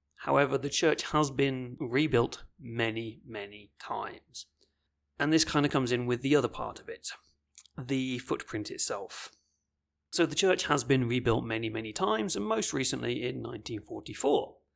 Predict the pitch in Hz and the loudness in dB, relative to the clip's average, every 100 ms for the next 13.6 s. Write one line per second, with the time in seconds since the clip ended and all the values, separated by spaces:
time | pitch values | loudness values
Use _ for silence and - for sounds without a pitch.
0 | _ _ _ - - - _ - 147 - | _ _ _ -20 -20 -20 _ -4 -2 6
1 | 190 202 208 208 180 165 - 160 120 - | 8 8 6 -2 -6 -4 -4 -2 -2 0
2 | 120 135 - - 131 117 117 117 113 113 | 2 0 -2 -4 -6 -6 -4 -2 -2 -2
3 | 110 113 127 - - 143 131 131 127 143 | -2 2 0 0 0 0 0 -4 -2 0
4 | 139 - 143 143 - - - 143 151 147 | 0 -2 0 -2 -2 -6 -2 2 4 4
5 | 143 139 135 - - - 135 123 117 117 | 4 2 0 -2 -2 0 0 0 0 -2
6 | - 120 113 110 120 123 - 113 113 117 | -2 -2 -2 -2 -4 -4 -4 -4 -2 -2
7 | 110 110 - 120 - - - - _ _ | -4 -4 -2 -2 -4 -8 -10 -20 _ _
8 | _ _ - - - _ - 160 196 185 | _ _ -20 -20 -20 _ 0 2 2 0
9 | 208 - 165 143 127 117 110 110 131 170 | -2 0 2 4 2 0 -2 0 0 0
10 | 202 196 - 214 269 285 - - - _ | -2 -4 -2 -2 -2 -6 -8 -10 -12 _
11 | - 131 131 127 127 123 117 127 131 123 | -2 2 2 2 2 2 0 -2 -2 -2
12 | 120 - - - 117 - - 147 127 - | -4 -4 -6 -6 -8 -8 -4 -2 -2 -4
13 | - 123 110 107 139 | -2 -2 -2 -8 -12